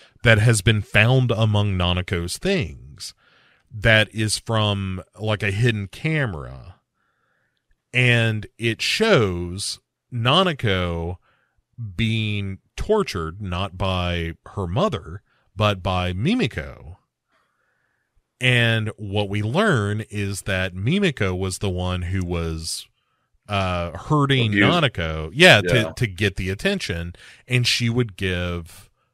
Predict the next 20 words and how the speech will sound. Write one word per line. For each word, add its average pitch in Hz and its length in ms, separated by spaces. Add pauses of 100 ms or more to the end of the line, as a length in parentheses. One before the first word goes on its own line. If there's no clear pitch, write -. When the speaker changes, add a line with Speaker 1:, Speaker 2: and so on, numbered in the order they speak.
(420)
Speaker 1:
Nanako 107 800
one 92 180
of 90 80
these 87 260
red 85 320
candies 117 640
every 87 280
time 80 280
she 76 200
hurt 98 340
her, - 140 (920)
as 101 220
sort 104 180
of 90 120
a, 85 200 (320)
like, 110 300
"Hey, 160 260
you 120 220
know, 95 180
th-, 110 220